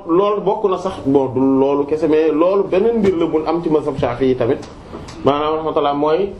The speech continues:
euh, ñu parfois bokk na ci li ñuy sopp ci julli mooy benn rakka nga jàng Maliki bi ci des nga jàng Maliki.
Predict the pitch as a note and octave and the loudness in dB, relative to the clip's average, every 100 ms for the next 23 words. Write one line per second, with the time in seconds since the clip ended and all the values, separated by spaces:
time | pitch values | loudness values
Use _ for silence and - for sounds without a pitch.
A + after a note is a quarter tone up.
0 | - D3 D3+ D3+ D3 D3 C#3 C#3+ F3 - | -2 0 2 2 0 0 0 0 0 0
1 | F3 - F3 E3 C#3 D3+ F#3+ G#3 F#3 F3 | -2 0 -2 -2 -2 -2 -2 -2 -2 0
2 | E3+ F3+ F3 D#3+ - - D3 D3 F3 - | 2 0 0 -2 -2 -4 0 2 0 -2
3 | - - - - B2 D#3+ F3 E3+ F3 F3+ | -14 -16 -16 -6 0 2 2 0 0 2
4 | E3+ D#3+ E3 D3 C#3 C#3 C#3+ D3 C3+ C3+ | -2 -2 -2 -2 0 0 0 0 0 2
5 | D3 D3 C3+ D3 D3 C#3+ C3+ C3 B2 A#2+ | 0 0 0 2 2 2 2 2 0 0
6 | A2+ A2+ | 0 0